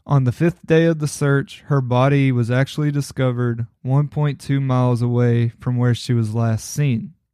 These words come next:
And what's strange about this case is how her body was found. One of the people who were searching for her noticed that they saw what looks like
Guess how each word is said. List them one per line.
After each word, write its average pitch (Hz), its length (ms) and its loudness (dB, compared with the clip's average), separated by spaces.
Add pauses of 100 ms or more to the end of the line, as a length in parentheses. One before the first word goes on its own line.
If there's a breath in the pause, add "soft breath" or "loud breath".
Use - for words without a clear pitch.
(340)
And 131 180 2
what's 131 220 0
strange 170 480 -2
about 147 300 0
this 165 200 -2
case 175 520 -4
is 127 280 0 (200)
how 143 280 0
her 135 180 0
body 127 360 2
was 113 240 -2
found. 131 520 -4 (480)
One 151 220 2
of 160 160 -4
the 151 80 -4
people 165 360 -2
who 143 160 0
were 123 160 2
searching 170 500 -2
for 156 220 -2
her 156 380 2
noticed 156 560 0
that 135 180 -2
they 131 160 0
saw 165 600 -2
what 135 240 -2
looks 165 340 -4
like 160 560 -4